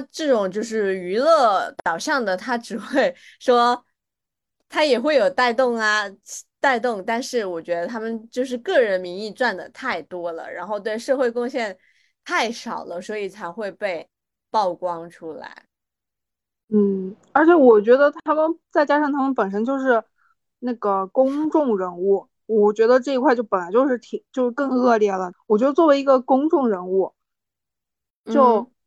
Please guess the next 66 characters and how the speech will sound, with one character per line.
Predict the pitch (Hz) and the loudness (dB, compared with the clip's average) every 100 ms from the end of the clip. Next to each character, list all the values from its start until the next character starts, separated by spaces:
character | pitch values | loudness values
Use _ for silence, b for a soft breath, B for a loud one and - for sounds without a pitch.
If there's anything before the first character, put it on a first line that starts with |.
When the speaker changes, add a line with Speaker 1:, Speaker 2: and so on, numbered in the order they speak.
| _ _ _ | _ _ _
Speaker 2:
就 | - 254 | 0 0
公 | - 285 302 | 2 -2 0
众 | 311 277 | 0 0
人 | 196 190 | 0 2
物、 | 196 196 - | 2 2 0
明 | 202 214 | -2 0
星、 | 277 277 277 - _ | 0 -2 -6 -8 _
偶 | - 208 185 | 2 2 2
像， | 214 320 269 - _ _ | 2 2 2 -2 _ _
就 | - 262 | -8 -2
大 | 269 262 | 2 2
家 | |
都 | 254 262 269 | 0 -2 -2
是 | 247 | 0
这 | |
样 | 262 247 | 0 0
说 | 247 214 | -2 -2
的 | |
嘛， | 208 185 | -2 -4
明 | 196 214 | -2 -2
星、 | 254 240 | -2 -2
偶 | 196 | -2
像， | 208 202 208 | 0 0 0
就 | 214 214 | 2 2
作 | 226 214 | 4 4
为 | 190 185 _ _ _ - | 2 -2 _ _ _ 2
这 | |
样 | 247 233 | 2 4
一 | |
个 | 220 | 0
称 | - 226 | 2 0
呼， | 226 | 0
我 | 214 | 0
觉 | 185 | 2
得 | 240 | 0
你 | 254 | 2
这 | 208 | 2
样 | 247 | 2
作 | 254 233 | 4 4
为 | |
一 | 233 | 2
个 | |
偶 | 240 170 | 0 -4
像， | 175 214 196 - _ _ | -4 -6 -6 -12 _ _
这 | - | -4
种 | 269 208 | 0 0
很 | 208 196 147 _ _ _ _ _ _ _ | 0 0 -2 _ _ _ _ _ _ _
卑 | 240 262 | 4 4
劣 | 262 233 | 4 2
的 | 202 | 2
行 | 214 190 | -4 -4
为， | 190 196 | -2 -2
是 | 226 | -4
不 | 214 | -2
是 | 214 190 180 _ _ _ _ | 2 2 0 _ _ _ _
应 | 220 | 0
该 | 220 | 0
尽 | 220 240 | 2 2
量 | 220 208 | 4 2
避 | 208 247 214 | 2 0 0
免 | 190 87 78 | 0 -4 -10
呢？ | 90 - _ _ _ _ _ _ _ _ _ _ _ - | -12 -14 _ _ _ _ _ _ _ _ _ _ _ -10
Speaker 1:
我 | 214 | -6
也 | 202 | -6
觉 | 202 196 | -8 -10
得。 | 185 185 | -10 -10